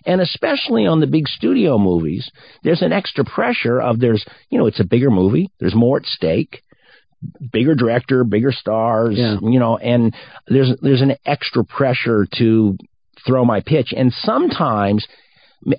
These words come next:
Speaker 1: on studio movies, I end up playing it a little safer because I just wanna get the ball over the plate.
Speaker 2: Yeah.
Speaker 1: Get out of here.
Speaker 2: And
Speaker 1: You
Speaker 2: I'm,
Speaker 1: know.
Speaker 2: and I'm sure almost immediately, though, you pick up whether it's a happy set or a tense set or whatever seems to be going on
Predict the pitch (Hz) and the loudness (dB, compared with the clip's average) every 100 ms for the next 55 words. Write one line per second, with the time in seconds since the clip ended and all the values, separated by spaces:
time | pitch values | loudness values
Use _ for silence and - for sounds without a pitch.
0 | - 135 123 - 185 220 175 151 110 113 | 0 0 0 0 2 2 2 2 2 0
1 | - 135 165 190 170 - 135 139 139 123 | 0 0 2 2 0 -2 0 2 2 2
2 | 117 107 - - 143 151 147 76 73 101 | 2 0 -4 -4 0 0 0 -2 -2 0
3 | 107 131 117 147 139 120 107 98 98 101 | 0 0 2 0 -2 -2 0 0 0 0
4 | 104 104 95 - 107 104 73 143 127 104 | 2 2 0 0 -2 0 0 0 0 -2
5 | - 101 104 110 113 98 87 67 - - | -4 -6 -4 -4 -4 -4 -6 -10 -14 -20
6 | - - 147 185 208 208 175 - 196 202 | -20 -16 -4 0 2 0 -2 -2 0 2
7 | 170 240 233 202 208 202 165 170 185 233 | 0 0 0 0 2 0 0 0 2 2
8 | 214 170 151 151 151 175 175 180 156 175 | 0 0 2 2 2 2 2 0 0 -2
9 | 156 143 151 143 139 123 131 113 170 175 | -2 0 0 2 0 0 -2 -4 -2 -2
10 | 185 175 - 170 165 165 135 123 110 - | 0 0 0 -2 0 -2 -2 -2 -4 -2
11 | 165 165 151 - - 160 160 - 131 127 | 0 2 0 -4 -2 -2 -2 -2 -2 0
12 | 143 160 165 156 - 160 139 135 139 147 | 0 0 0 -2 0 0 2 0 2 2
13 | 143 151 147 139 | 2 2 2 0